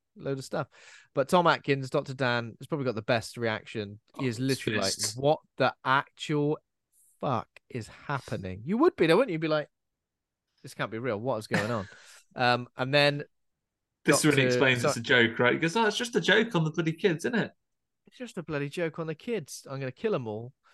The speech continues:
Speaker 1: Um, the microchip on each mask
Speaker 2: <laughs> What a
Speaker 1: is
Speaker 2: laugh.
Speaker 1: a fragment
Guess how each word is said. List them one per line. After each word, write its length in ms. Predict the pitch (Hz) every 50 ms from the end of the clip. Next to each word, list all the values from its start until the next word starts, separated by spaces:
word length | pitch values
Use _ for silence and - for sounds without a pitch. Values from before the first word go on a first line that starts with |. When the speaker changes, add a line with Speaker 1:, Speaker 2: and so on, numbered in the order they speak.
| _ _ _ _ _
Speaker 1:
Um, 480 | - 127 117 117 117 117 113 113 107 - _ -
the 60 | 127
microchip 560 | 139 160 175 160 - 160 - - 151 143 147
on 80 | 135 139
each 200 | 139 - - -
mask 420 | 131 123 123 127 127 - - - _
Speaker 2:
<laughs> 40 | _
What 200 | - 175 170 160
a 40 | -
Speaker 1:
is 0 |
Speaker 2:
laugh. 360 | 147 143 139 135 - - -
Speaker 1:
a 40 | -
fragment 840 | - - - - - 208 226 233 208 - - 131 120 117 123 143